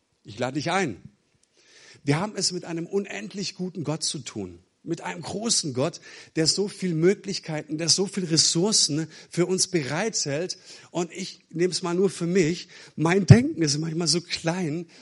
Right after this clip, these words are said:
mein Hoffen ist manchmal so schmal, dass ich denke, hey, ich reduziere Gott immer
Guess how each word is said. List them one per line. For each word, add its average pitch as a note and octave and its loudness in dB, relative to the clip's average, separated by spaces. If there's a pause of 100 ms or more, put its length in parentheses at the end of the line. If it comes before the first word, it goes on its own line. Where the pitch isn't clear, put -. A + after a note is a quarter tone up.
mein E3 0
Hoffen F#3+ -4
ist D3 -2
manchmal F3 -2
so D#3 0
schmal, F3+ 2 (340)
dass D3+ 0
ich D#3+ -4
denke, E3 -4 (240)
hey, E3 2 (180)
ich - -8
reduziere F3+ 8
Gott - 2 (180)
immer F#3 0